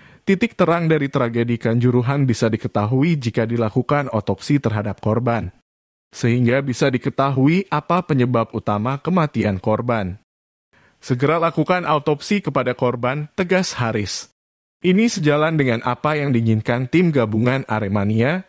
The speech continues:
T G A. Para pentolan Aremania yang ada di wadah itu dapat masukan dari rekan-rekannya agar ada autopsi yang dilakukan.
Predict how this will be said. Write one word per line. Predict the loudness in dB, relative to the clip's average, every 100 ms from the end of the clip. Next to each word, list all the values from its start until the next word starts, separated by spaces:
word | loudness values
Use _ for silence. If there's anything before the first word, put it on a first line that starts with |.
| _ _ -4
T | -4
G | 0 -2
A. | 0 -4 -6 -12 _ _ _ _ _ _ _ _
Para | -2 -2 0
pentolan | 0 2 0 0
Aremania | -2 0 0 0 2 2 2 0
yang | -2
ada | -2 0 0
di | 2 2
wadah | 2 0 -2 -2
itu | -4 0
dapat | 0 0 -2 -2
masukan | -4 -2 -2 0 0
dari | 0 0 -2
rekan-rekannya | -2 -4 -2 -4 -2 -2 0 -2
agar | -2 -2 0 -2
ada | -2 -2 0 0
autopsi | -2 -4 -2 0
yang | 0 2
dilakukan. | 0 0 0 -2 -2 -4 -8